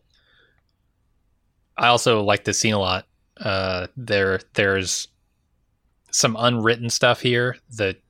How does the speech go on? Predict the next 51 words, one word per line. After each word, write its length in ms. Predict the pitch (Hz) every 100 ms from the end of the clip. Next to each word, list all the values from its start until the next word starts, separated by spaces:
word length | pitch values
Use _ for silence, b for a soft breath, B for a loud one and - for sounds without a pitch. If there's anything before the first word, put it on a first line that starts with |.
| _ -
that 200 | 113 107
I 100 | 95
think 300 | - 113 110
is 120 | 110
going 300 | 123 117 113
on. 340 | 110 117 120 -
Uh, 300 | 113 101 95
when 220 | 95 98 95
a-, 200 | 101 -
like, 240 | 127 120 B B B
A-Train 320 | 160 151 139 117
calls 200 | 110 95
bullshit 320 | 104 95 92
on 80 | 92
the 60 |
whole 100 | 98
situation. 460 | - - 98 - 104
He's 120 | 139
calling 240 | 131 110
bullshit 340 | 98 95 104 92
'cause 100 | 98
he's 120 | 92
personally 360 | 110 95 95 92
offended 340 | - 92 92
that 100 | 95
he'd 160 | 95 92
be 100 | 92
out 100 | 90
of 60 |
the 60 | 90
seven. 400 | - 95 98 98 B B B
But 140 | - -
there's 440 | 120 110 101 - b b b -
a 60 |
subtext 560 | 120 - 117 - 104 -
here 240 | 110 101
with 160 | 101 101
Ashley 460 | 107 101 - 98 98
saying, 340 | 113 98 98
"Oh, 320 | 170 170 156
there'll 240 | 143 143 139
be 160 | 135
a 40 | 123
huge 300 | 185 180 165
outpouring 440 | 147 - 143 131
of 80 | 113
fan 360 | 165 147 139 139
love 180 | 135 127
and 100 | -
support." 640 | 113 - 160 147 139 123
Like, 240 | 113 104